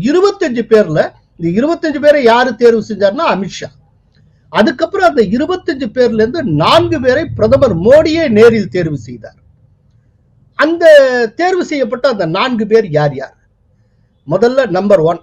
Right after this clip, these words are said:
ஆச்சாரியா கணேஸ்வர் சாஸ்திரி திராவிட். திரும்பவும் சொல்றேன் அவர் பேரை,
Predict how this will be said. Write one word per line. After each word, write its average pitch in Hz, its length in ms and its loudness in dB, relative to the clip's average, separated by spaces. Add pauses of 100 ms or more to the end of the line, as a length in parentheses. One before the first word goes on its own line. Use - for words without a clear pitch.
(680)
ஆச்சாரியா 233 600 0 (100)
கணேஸ்வர் 208 580 -2
சாஸ்திரி 170 500 -6
திராவிட். 127 500 -8 (1600)
திரும்பவும் 208 380 0
சொல்றேன் 175 240 -2
அவர் 120 140 -4
பேரை, 139 260 -2